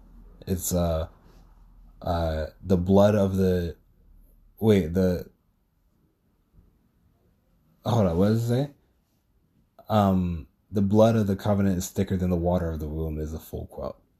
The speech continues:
right? That's a bib-, and that's biblical shit. And that's saying that, like, your community or your religion or whatever, that's thicker, that's more substantial than your fucking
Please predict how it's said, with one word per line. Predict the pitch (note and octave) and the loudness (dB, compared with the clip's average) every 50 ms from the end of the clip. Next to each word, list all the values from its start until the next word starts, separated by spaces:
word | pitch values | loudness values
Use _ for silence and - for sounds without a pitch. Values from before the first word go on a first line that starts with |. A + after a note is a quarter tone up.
| _ _ - | _ _ -12
right? | - E2 D#2 D#2+ F2 - - _ _ - | -10 -6 -6 -6 -6 -8 -10 _ _ -12
That's | - E2 F2 - | -8 -6 -4 -2
a | F#2 E2 | -2 0
bib-, | F2 G#2 A2+ G2+ F#2 - | 2 2 2 2 0 0
and | G#2 G2 | 0 2
that's | F#2 F2+ F2 | 2 0 0
biblical | F2+ G2+ C3 C#3 A2+ G#2+ G2 - F2 E2+ | 0 2 2 2 2 0 -2 -2 -4 -8
shit. | - - - D#2 C#2+ - | -8 -10 -12 -14 -14 -12
And | - F2 F2+ | -10 -8 -6
that's | F2+ - - - | -6 -8 -8 -6
saying | - B2 A#2 A2+ G2+ F#2+ F#2 F2+ | -4 -2 0 0 2 0 0 0
that, | F2+ E2+ D2 | 0 -2 -2
like, | F2 E2+ E2+ - _ _ _ _ _ _ _ | -4 -6 -6 -8 _ _ _ _ _ _ _
your | - A2+ A#2 | -2 -2 -2
community | A#2 - - A#2+ A2 A#2 C3+ C#3 C#3 C3+ B2+ A#2+ A#2+ A#2+ A#2 A2+ A2 | 0 0 2 2 4 6 6 6 4 4 4 4 4 4 4 4 4
or | G#2+ G#2+ | 4 2
your | G#2 G2+ G#2 G#2 | 2 2 2 2
religion | G2+ G2+ G2 F#2+ F#2 D#2+ E2 F#2+ G#2 A2 A2 G#2 F#2 G#2 G2 F#2+ F#2+ | 2 2 2 2 2 0 -2 0 0 0 0 0 0 -2 0 2 2
or | F#2 F2+ F#2 | 2 2 2
whatever, | F#2+ F#2+ F#2+ G2 F#2 F2+ F2+ | 4 4 4 4 4 2 0
that's | E2 F2+ F2+ F#2 - - - | 0 0 -2 -2 -4 -8 -18
thicker, | - - - G#2 G#2 G2+ - G2+ F2 F2 | -18 -10 -6 -6 -6 -6 -6 -6 -6 -6
that's | E2+ F2 E2+ E2+ - - - | -6 -6 -6 -8 -10 -10 -6
more | F2+ F#2 F#2+ F2+ F2 F2+ | -2 0 0 0 0 -2
substantial | - - F#2 - - - F#2 F2+ F2+ F2 - - E2 D#2 | -4 -6 -10 -10 -8 -6 -4 -4 -4 -4 -6 -8 -10 -8
than | D2+ D#2+ D#2 D#2 D#2+ E2 - - - - _ _ - | -8 -8 -10 -10 -10 -12 -14 -18 -20 -20 _ _ -8
your | F#2 F2+ F2 | -6 -6 -6
fucking | - - F2 E2 - - F2 E2+ E2+ E2+ E2+ E2 | -6 -8 -12 -10 -8 -8 -8 -6 -6 -6 -8 -10